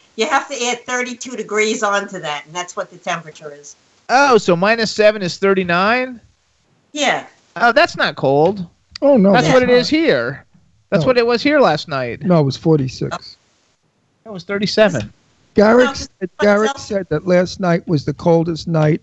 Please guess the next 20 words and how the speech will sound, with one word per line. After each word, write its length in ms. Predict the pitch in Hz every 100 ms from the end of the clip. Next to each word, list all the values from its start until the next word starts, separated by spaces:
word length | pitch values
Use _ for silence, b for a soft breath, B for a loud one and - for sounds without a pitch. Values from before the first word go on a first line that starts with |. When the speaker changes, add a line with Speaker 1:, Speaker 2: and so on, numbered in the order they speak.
| _
Speaker 3:
of 240 | - 135 139
the 100 | 135
year, 460 | 147 175 143 120 -
they 120 | 143
predicted. 640 | - 143 151 156 - 123 - - B B B B B B
And 240 | 160 147 143
I 200 | 151 160
wore 280 | 165 151 139
a 40 |
short 340 | 117 - 160 147
sleeve 300 | 160 151 139
shirt 360 | - 190 190
like 160 | 160 135
a 60 |
jerk, 460 | 131 135 131 127 - b b
<clears throat> 200 | b -
and 520 | 247 277 - 233 185 - _ -
I 220 | 143 143
was 180 | 143 -
freezing. 540 | 160 147 143 135